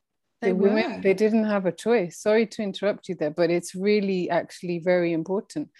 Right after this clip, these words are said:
Speaker 2: She,
Speaker 1: But it
Speaker 2: because
Speaker 1: is.
Speaker 2: she, she said, you know, because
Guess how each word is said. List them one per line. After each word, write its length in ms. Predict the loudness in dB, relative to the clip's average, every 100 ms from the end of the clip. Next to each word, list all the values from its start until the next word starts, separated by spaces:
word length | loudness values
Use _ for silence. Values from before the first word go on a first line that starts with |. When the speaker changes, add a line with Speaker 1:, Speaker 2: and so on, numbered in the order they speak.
| -20 -20 _
Speaker 2:
She, 160 | -8 -2
Speaker 1:
But 100 | 2
it 80 | 2
Speaker 2:
because 280 | 4 4 2
Speaker 1:
is. 360 | -6 -12 -18 _ _
Speaker 2:
she, 340 | -6 -2 0 -2
she 200 | -2 2
said, 380 | 4 6 4 -2 -4
you 160 | -2
know, 400 | 0 0 -2 -4 _ _ _ _ -2
because 380 | 0 4 4